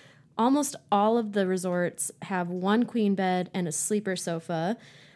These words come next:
Um, they technically sleep five, but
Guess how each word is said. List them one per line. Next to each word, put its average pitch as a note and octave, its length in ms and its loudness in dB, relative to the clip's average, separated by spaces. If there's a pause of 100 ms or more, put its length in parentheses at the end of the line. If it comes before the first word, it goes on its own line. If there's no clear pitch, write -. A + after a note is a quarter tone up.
(180)
Um, F#3 560 0
they A3+ 400 2
technically E4+ 800 -2
sleep D#4 420 -2
five, A#3+ 680 -2
but G3 500 2